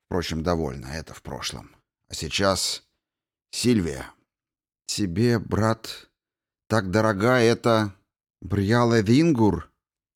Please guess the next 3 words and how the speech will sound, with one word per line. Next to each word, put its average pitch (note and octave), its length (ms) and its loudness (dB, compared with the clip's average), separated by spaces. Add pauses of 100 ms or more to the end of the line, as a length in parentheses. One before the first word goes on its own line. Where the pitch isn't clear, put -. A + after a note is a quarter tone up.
(120)
«Она F#2 500 -2
именно G2 680 2
сумасшедшая. - 1160 -6